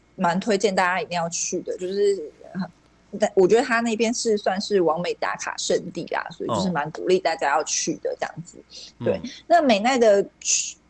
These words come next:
Speaker 1: 去法呢，其实就是你可以在胡志明买当地的 tour。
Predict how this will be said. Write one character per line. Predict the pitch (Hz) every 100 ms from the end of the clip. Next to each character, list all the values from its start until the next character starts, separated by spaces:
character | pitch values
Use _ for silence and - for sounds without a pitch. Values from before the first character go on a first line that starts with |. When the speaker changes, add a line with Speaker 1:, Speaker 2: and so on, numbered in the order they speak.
| _
Speaker 1:
去 | - - 339 196
法 | 185 117 147
呢， | 160
其 | 165 190
实 | 196
就 | 190
是 | 196 202
你 | 185
可 | 220
以 | 185
在 | 190
胡 | 196 160 151
志 | - 185
明 | 156 160
买 | 151 -
当 | 170 180
地 | 196 170
的 | 107 -
tour。 | - 185 -